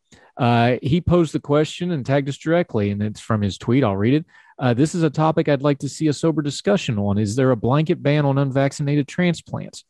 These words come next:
Does it not make sense that being unvaccinated count against you when deciding to who gets priority?" And the quote,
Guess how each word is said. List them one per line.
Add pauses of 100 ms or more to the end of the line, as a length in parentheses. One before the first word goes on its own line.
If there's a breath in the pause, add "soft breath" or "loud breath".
(400 loud breath)
Does
it
not
make
sense
that
being
unvaccinated
count
against
you
when
deciding
to
who
gets
priority?"
And
the (120)
quote,